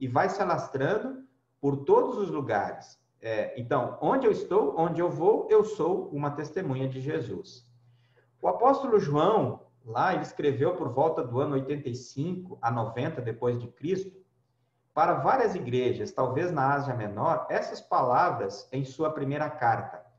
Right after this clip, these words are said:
"Estamos escrevendo a vocês a respeito da palavra da vida,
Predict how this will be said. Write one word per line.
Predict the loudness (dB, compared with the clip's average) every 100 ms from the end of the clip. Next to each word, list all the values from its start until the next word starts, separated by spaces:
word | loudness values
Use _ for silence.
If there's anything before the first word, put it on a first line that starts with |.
| _ _ _ _ -20
"Estamos | 0 2 2 -2
escrevendo | 2 2 4 2 0
a |
vocês | 2 0 0 0 0 2
a |
respeito | -2 -2 -6 -4 -4
da | -2
palavra | 2 2 2 0
da | -2
vida, | -2 -4 -4 -4 -10 -12